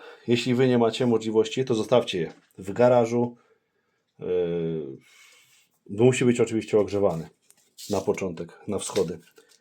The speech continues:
Yy, w garażu, w pokoju na parapecie,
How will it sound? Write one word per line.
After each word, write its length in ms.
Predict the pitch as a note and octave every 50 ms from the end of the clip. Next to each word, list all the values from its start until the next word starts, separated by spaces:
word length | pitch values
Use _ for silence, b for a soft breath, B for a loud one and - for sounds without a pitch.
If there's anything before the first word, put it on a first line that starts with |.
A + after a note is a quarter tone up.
| b b b b b b _ _ _ -
Yy, 160 | F2+ F2+ F2
w 120 | E2+ E2 -
garażu, 580 | B2 B2+ C3 B2+ A#2+ A2 A2+ A#2+ A#2 A#2 b b b b b b b b b b b - - _ _ _ _ - B B B B B
w 140 | B - -
pokoju 360 | - D3+ - - D3 C#3 C3+
na 120 | C3 B2 A#2+
parapecie, 680 | - C3 B2 A#2+ A#2+ B2 B2 A#2+ - B2 A#2 A#2+